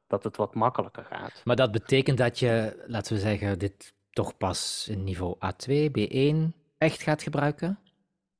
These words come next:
Speaker 1: Weet ik niet, want ik denk dat je eerder al misschien mensen op bepaalde woorden kunt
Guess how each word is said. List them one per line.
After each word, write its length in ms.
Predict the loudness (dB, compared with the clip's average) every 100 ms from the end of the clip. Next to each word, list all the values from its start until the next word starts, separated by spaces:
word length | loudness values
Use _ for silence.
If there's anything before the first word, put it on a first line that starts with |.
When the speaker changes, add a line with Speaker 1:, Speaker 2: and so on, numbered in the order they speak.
| _ _ _ _ _ -16 -12 -10 -8
Speaker 1:
Weet 260 | -2 2 4
ik 140 | 4
niet, 300 | 6 4 2
want 200 | 0 2
ik 160 | 0 4
denk 200 | 6 8
dat 160 | 6 6
je 180 | 4 4
eerder 360 | 4 6 6 4
al 460 | 2 2 2 -2 -8
misschien 480 | -2 0 0 2 6
mensen 360 | 6 4 2
op 140 | -2 -2
bepaalde 460 | 2 6 8 6
woorden 360 | 4 4 4 2
kunt 280 | 0 -2